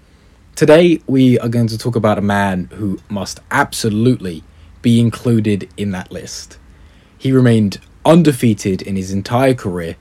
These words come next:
just like Alexander. He wiped the floor with Romans, just like Hannibal.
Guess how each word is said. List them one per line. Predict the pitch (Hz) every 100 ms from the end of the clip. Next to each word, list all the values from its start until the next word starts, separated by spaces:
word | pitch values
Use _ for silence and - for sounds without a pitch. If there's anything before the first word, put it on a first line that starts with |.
| _ -
just | 139 123
like | 120 107
Alexander. | 101 90 92 82 71 - - _ _ _ - - -
He | - 131
wiped | 123 120
the | 117
floor | - 135 117
with | 107 104
Romans, | 101 110 127 131 123 123 117 -
just | 120 120 117
like | 107
Hannibal. | 104 117 113 110